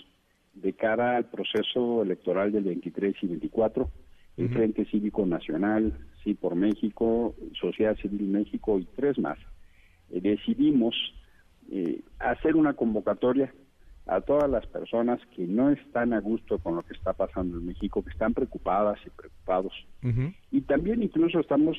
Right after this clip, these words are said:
Speaker 1: invitando a quienes están decepcionados de este gobierno. Las características de esta invitación son invitar a quienes están dispuestos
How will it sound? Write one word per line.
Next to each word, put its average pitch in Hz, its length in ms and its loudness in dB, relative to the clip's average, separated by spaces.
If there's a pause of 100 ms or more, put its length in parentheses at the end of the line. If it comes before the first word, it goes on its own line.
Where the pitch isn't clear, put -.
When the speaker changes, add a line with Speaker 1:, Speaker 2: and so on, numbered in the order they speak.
Speaker 1:
invitando 117 600 2
a 117 40 -2
quienes 92 380 -6
están 110 320 -2
decepcionados 110 760 0 (380)
de 92 600 0
este 110 200 -2
gobierno. 110 420 0 (600)
Las 107 320 0
características 110 920 0
de 117 80 4
esta 120 160 -2
invitación 117 760 0 (120)
son 120 240 4
invitar 120 440 -2 (560)
a 110 120 -2
quienes 110 420 0
están 147 280 2
dispuestos 147 600 0